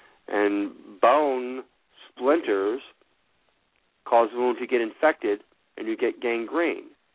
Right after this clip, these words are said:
And you get gangrene, and you die. There's no, uh, there's no antibiotics. You get, uh,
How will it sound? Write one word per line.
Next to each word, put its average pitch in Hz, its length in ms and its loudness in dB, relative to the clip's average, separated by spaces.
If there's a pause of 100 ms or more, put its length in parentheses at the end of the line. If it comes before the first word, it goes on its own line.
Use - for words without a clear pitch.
(140)
And 104 100 -12
you 127 400 -2
get 117 80 -14
gangrene, 110 800 2 (680)
and - 140 -2
you 339 120 4
die. 190 440 2 (460)
There's 131 280 -8
no, 165 420 4
uh, 131 240 6 (920)
there's 131 160 -4
no 185 140 0
antibiotics. 127 1120 2 (120)
You 120 240 -6
get, 147 200 2 (120)
uh, 120 240 6